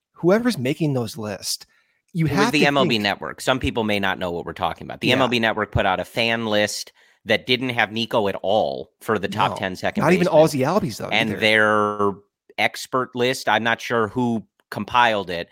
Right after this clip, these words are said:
Speaker 2: had Nico at tenth, which
Speaker 1: Yeah.
Speaker 2: by any metric is just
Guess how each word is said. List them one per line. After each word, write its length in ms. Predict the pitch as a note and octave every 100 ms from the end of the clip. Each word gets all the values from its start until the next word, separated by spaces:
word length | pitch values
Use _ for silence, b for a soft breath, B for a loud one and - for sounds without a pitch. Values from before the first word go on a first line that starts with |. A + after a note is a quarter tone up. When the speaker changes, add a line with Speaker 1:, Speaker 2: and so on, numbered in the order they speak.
| b b
Speaker 2:
had 160 | A2 G#2+
Nico 320 | A2+ A2+ G2
at 180 | - -
tenth, 440 | A2 - - -
which 400 | G2+ G2 - -
Speaker 1:
Yeah. 160 | A2 -
Speaker 2:
by 360 | A2 G2+ G2
any 280 | F#2+ G#2 G#2+
metric 460 | G2 F#2+ - E2 -
is 240 | E2+ -
just 260 | - E2